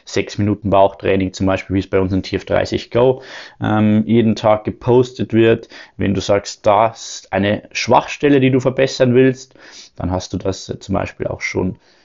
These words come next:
schon hinter dir. Ich, ähm, fordere dich,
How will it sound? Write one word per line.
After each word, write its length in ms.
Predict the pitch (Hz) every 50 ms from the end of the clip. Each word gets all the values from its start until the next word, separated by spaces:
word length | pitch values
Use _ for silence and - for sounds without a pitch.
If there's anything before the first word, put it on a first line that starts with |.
| _ _
schon 200 | - - 123 117
hinter 220 | 131 143 139 - 92
dir. 220 | - - 127 - - - - - _ _
Ich, 340 | - 160 202 214 - - -
ähm, 320 | - 143 143 139 139 143 131
fordere 280 | 123 151 160 180 190
dich, 200 | 175 180 170 -